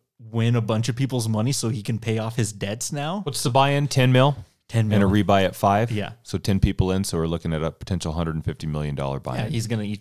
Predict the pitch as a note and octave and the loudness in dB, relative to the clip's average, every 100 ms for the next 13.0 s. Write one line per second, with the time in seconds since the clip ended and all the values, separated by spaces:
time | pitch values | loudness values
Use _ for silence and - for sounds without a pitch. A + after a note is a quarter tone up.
0 | - A#2+ G2+ A2+ A2 B2+ A#2 A#2+ - B2 | -6 -6 -4 -2 -2 0 2 2 0 0
1 | A#2 A#2+ A#2+ B2 A#2 B2 B2 B2 G#2+ G2+ | 2 2 0 0 -2 -2 -2 -2 -4 -4
2 | - F3 G#3+ C3+ A#2 F#2+ - G2+ F#2+ F#2 | -4 -4 -6 -2 0 -2 -8 -8 -6 -8
3 | F#2 E2+ E2 E2+ G#2+ F#2+ F#2 C#3+ E4 D4 | -10 -14 -16 -10 -10 -10 -10 -10 -6 -6
4 | B2 G#3+ A#2+ G#2 A2+ G#2 - - A2 G#2+ | -4 -4 -4 -2 0 -2 -4 -2 0 0
5 | G2 F#2+ A#2 B2+ G#2 G2+ A#2 - G3 B2+ | -4 -6 -4 -4 -2 0 0 0 0 0
6 | G#2+ A2+ C#3 B2+ - C3 A2 B2 A2+ B2 | 0 0 0 -2 -2 -4 -4 -6 -4 -4
7 | A2+ G#2 G2+ A#2 B2 - F#2+ F#2 - _ | -4 -6 -6 -6 -6 -4 -4 -4 -8 _
8 | _ _ _ _ _ _ - G#2+ A2+ B2+ | _ _ _ _ _ _ -10 -4 -2 0
9 | A2+ F#2+ - - G2+ - A#2+ A#2 A#2 F#2+ | 0 -2 -8 -10 -8 -6 -4 -4 -4 -4
10 | G2+ G2+ F#2+ F#2+ G2 F#2 F#2 F2+ - F#2+ | -4 -2 -2 -2 -4 -4 -6 -8 -8 -10
11 | - - - _ _ _ _ - G#2 G#2+ | -10 -16 -20 _ _ _ _ -8 -4 -4
12 | F#2+ G2+ A2 F2+ G2 G2 G#2 F2 E2+ | -4 -2 -2 -2 -4 -4 -6 -12 -16